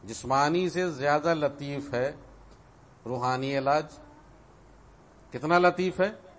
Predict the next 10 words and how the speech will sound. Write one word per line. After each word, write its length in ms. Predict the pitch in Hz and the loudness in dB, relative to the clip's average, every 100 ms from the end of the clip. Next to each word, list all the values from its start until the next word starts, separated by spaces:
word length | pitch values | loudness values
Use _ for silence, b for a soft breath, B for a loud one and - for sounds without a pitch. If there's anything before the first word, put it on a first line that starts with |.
| - - - - - - - - - - - - - - - | -20 -20 -20 -20 -20 -20 -20 -20 -20 -20 -20 -20 -20 -18 -10
مثال 300 | 123 160 180 | 6 6 6
کے 100 | 170 | 4
طور 160 | 170 | 2
پر 140 | 165 165 | 4 4
ایک 160 | 165 | 4
آدمی 600 | 160 151 151 160 185 185 180 - - - - - - - - - - | 4 4 2 -2 -2 -6 -12 -20 -20 -20 -20 -20 -20 -20 -20 -20 -6
ہزاروں 420 | 139 139 202 240 | 0 6 8 8
میل 240 | 220 220 185 | 4 0 -2
دور 160 | 190 | 0
ہے، 120 | 143 | 0